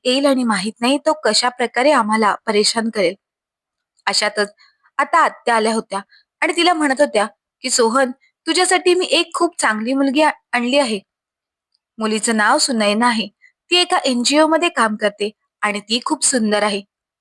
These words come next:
त्या मुलीविषयी एवढी माहिती सांगितल्यानंतर आत्याने एक फोटो काढून सोहनला दाखवला. तेव्हा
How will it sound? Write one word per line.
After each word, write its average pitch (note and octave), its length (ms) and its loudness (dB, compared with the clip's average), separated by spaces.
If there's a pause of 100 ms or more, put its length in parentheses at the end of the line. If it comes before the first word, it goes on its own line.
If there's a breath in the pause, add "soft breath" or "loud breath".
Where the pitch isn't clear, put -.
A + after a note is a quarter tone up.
(120)
त्या G#3 140 0
मुलीविषयी G#3 640 -2
एवढी G#3+ 260 2
माहिती A3+ 340 -2
सांगितल्यानंतर A#3+ 720 0 (420 soft breath)
आत्याने E4+ 380 0
एक E4+ 260 -2
फोटो B3+ 280 0
काढून B3+ 300 0
सोहनला B3+ 440 2
दाखवला. G#3 440 -4 (520)
तेव्हा G3+ 280 -2